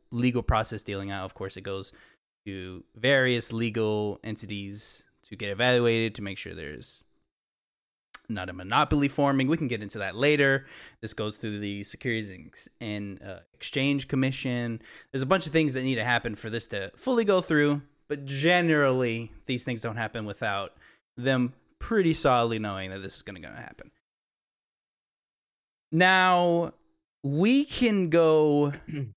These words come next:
million different ways with this conversation, gentlemen. We can go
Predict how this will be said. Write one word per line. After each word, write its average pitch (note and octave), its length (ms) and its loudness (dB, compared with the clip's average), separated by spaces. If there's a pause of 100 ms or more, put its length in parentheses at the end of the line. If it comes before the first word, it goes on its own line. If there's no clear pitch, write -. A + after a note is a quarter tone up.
million D3 920 4
different A#2+ 320 -2
ways F#2+ 500 -6
with G#2 120 -10
this G2+ 120 -12
conversation, F#2+ 600 -8
gentlemen. G2+ 400 -14 (380)
We A#2+ 100 0
can A#2 200 -4
go G#2 540 0